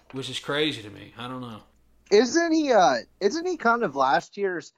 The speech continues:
Speaker 2: and I know, I think he's more talented. You can just kinda look at him from the build. But if you remember in eighteen, when Scottie Phillips tweaked an ankle in the last two games, and
Speaker 1: Yeah.
Speaker 2: granted as dreadful as they were, Isaiah Woollard was actually a fairly serviceable S E C back when he tweaked his ankle in that,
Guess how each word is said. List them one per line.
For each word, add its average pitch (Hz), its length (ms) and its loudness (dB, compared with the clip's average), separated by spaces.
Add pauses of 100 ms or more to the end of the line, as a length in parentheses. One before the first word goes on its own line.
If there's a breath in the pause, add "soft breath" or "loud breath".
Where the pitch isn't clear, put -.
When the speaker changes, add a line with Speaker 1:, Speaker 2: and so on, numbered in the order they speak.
(220 soft breath)
Speaker 2:
and 185 100 0
I 185 100 2
know, 190 280 2
I 185 140 4
think 160 180 -8
he's 135 160 -14
more 135 180 -6
talented. 131 540 -6
You 127 80 -8
can 135 180 -4
just 143 160 -4
kinda 139 200 2
look 131 220 0
at 135 120 4
him 113 80 -4
from 131 180 -10
the 110 80 -16
build. 139 400 2 (300 soft breath)
But 190 140 2
if 190 120 2
you 214 120 -2
remember 233 480 2
in 147 300 -4
eighteen, 127 760 -8
when 147 260 4
Scottie 180 340 4
Phillips 143 400 0
tweaked 151 340 -6
an 123 80 -2
ankle 131 440 0
in 131 160 -10
the 123 100 0
last 131 380 2
two 151 180 -2
games, 123 480 -4
and 120 120 -2
Speaker 1:
Yeah. 110 120 -6
Speaker 2:
granted 127 300 2
as 117 200 -4
dreadful 127 500 2
as 135 120 2
they 151 120 4
were, 160 300 4 (300 soft breath)
Isaiah 190 380 4
Woollard 151 380 -4
was 139 120 -8
actually 139 360 -4
a 120 40 -8
fairly 127 360 -8
serviceable 123 680 -2
S 117 220 0
E 123 120 0
C 117 240 -2
back 127 380 2
when 131 140 0
he 120 100 -4
tweaked 143 280 0
his 123 140 0
ankle 123 320 2
in 113 100 -4
that, 104 180 -2